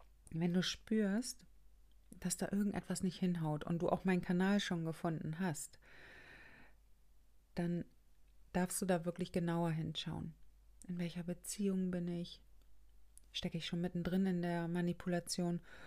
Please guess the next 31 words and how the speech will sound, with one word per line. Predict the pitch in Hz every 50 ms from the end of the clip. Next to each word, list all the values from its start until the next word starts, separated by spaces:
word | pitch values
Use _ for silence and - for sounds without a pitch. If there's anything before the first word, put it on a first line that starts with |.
| - - - - - - -
Und | - 180 175 170 175 -
ich | - 165 -
sag | - 190 214 - -
immer, | 190 180 180 180 180
weißt | 185 185 180 - -
du, | 196 180
sicher | - - 208 - - 214
dir | 185 196 196
lieber | 190 196 190 185 185 185 185 185 - - - - - - - - -
ein | - 180 180
kostenloses | - - 196 - - 196 190 190 185 170 180 - -
Erstgespräch. | - 170 170 - - - 156 - - - - - 151 - - - - - - - - - - - - - - -
Lieber | - 196 196 208 214 214 202 196
dreißig | - - 208 202 208 - 214 - -
Minuten | 202 196 196 208 - - 180 180
unverbindlich | - - 226 254 254 - 202 190 - - 208 220 - 202 - -
miteinander | 196 190 - - 175 185 190 190 196 185
telefonieren | - - - 185 190 - - 196 185 180 190 196 185 180 185
und | 190 175 170 -
du | -
kriegst | - - 190 - -
schon | - 196 185 - - - - -
erste | - 180 170 - - 190
Impulse | 175 170 - - - 226 233 233 208 175 170
für | - - 175 165
dich | - 151 - -
mit, | 170 180 247 - - - - - - - - - - - - - - -
um | 190 170
mal | 170 175 175 175
zu | - -
gucken, | - - - 180 - 185 180 180 180